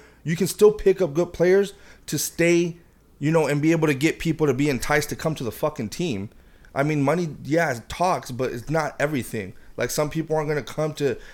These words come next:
Arizona just because they pay them the most. They have to wanna go to Arizona for something. They have to have something. They have to be able to see something.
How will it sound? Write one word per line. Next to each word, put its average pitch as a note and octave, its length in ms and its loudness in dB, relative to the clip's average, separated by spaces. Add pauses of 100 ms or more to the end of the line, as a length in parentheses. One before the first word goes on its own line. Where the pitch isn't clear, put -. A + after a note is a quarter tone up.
(200)
Arizona C#3+ 440 0
just B2+ 140 -8
because B2+ 220 -8
they A#2 100 -2
pay E3+ 220 -4
them E3 100 -2
the A2+ 60 -4
most. A2 400 -6 (640)
They C#3+ 100 0
have E3 220 -2
to E3+ 80 -2
wanna D#3 320 -2
go D3 160 2
to C3 120 0
Arizona A2 380 -2
for A2+ 160 -10
something. A#2 300 -8
They B2+ 60 -4
have C#3 200 -6
to D3+ 100 -2
have D3 220 -2
something. C#3+ 480 -4
They B2+ 80 -2
have C3+ 140 -2
to C3 80 -12
be C3 80 -4
able C#3+ 100 0
to B2 80 -4
see F#3 180 -8
something. A#2+ 380 -6